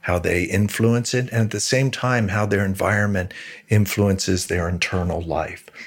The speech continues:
and how they feel about themselves and how they adapt. This is basically, like, John Huey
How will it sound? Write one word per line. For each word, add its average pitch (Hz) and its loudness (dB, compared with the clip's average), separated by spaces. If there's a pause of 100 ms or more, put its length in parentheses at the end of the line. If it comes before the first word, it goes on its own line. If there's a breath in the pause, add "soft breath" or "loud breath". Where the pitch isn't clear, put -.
(160 loud breath)
and 82 0
how 82 2
they 85 0
feel 90 0
about 82 -2
themselves 98 0
and 80 -4 (300 loud breath)
how 82 2
they 85 2
adapt. 80 -2
This 127 0
is 98 0
basically, 90 0
like, 73 -2
John 82 2
Huey 85 0